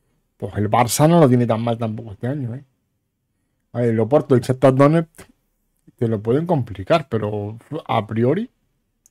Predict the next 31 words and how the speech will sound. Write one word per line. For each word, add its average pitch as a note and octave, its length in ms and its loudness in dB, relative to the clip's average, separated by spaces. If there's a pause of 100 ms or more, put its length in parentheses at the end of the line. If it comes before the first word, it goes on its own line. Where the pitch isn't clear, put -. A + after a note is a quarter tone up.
(540)
mm, D3 320 -8
tienes D#3 320 -4
una E3 140 -2
plantilla C#3 420 4
para F#3 160 6
competir B2 400 2
con C#3 160 4
ellos. B2+ 180 2
¡Competir! D#3 800 6 (1500)
Ya C3+ 140 2
no E3+ 80 6
me E3+ 80 8
atrevo E3 260 8
a D3+ 80 10
deciros, B2+ 640 6
mm, B2+ 600 0 (300)
el C3 140 4
Barça B2+ 260 4
pasa G#2 220 0
de G#2+ 120 2
calle, B2+ 420 4 (1500)
porque B2 400 -2
estos B2 320 0
años C#3+ 420 2 (200)
sin A#2 300 -6
Messi C#3+ 380 -6 (960)
me C3+ 140 0
han C#3 80 4
demostrado C3 640 4
de G#2 180 0
que G2 320 -6